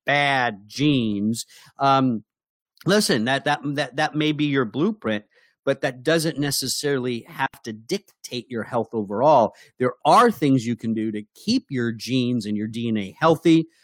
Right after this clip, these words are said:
uh, and we talked about that as well. And what was out for Living Forever-ish? Low vitamin K. Woo, vitamin K, one of the basic vitamins, is so critical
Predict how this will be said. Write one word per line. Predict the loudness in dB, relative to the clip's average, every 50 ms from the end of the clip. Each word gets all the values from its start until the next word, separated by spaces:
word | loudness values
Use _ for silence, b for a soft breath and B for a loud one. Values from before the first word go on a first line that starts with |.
| b b b b
uh, | 2 4 4 4 4
and | 2 0 -2
we | -2 -2
talked | -2 -2 -2 -2 0 -4
about | -4 -2 -2 -4 -2 _
that | -4 -4 -4
as | -4 -8 -6 _
well. | 4 4 6 4 4 b b b b b
And | -2 -2 0 4
what | 4 2 4 4
was | 4 4 4 0 _ 2
out | 4 6 6 4 2 -2
for | -2 0 2
Living | 2 2 2 2 2 0
Forever-ish? | 2 2 2 2 4 6 4 4 4 2 0 -6 -12 _ _ _ _ _ _ _
Low | -2 2 4 4 6 6 4 4 2 0 -2 -6 _ _ _
vitamin | -4 0 2 2 2 2 0 0 -2 -2 -2 -4 -6 _
K. | _ -16 _ -4 -2 -2 -2 -2 -4 -8 -14 _ _ _ _ _ _ _ _ _ _ _ _
Woo, | 0 2 4 6 6 6 4
vitamin | 4 4 2 4 4 2 2 0 0 -2 -4
K, | -6 -6 -4 -2 0 0 0
one | -2 -4 -6
of | -6
the | -8 -10 -14 _ _
basic | -6 -4 -4 -2 -2 -4 -8 -8 -10
vitamins, | -8 -4 -2 0 0 0 -2 -2 -4 -4 -4 -4 -6 -6 -8 -12
is | -14 -10 -10
so | -8 -8 -4 0 2 2 2 0
critical | _ -4 -2 0 0 0 -2 _ -4 -2 -2 -4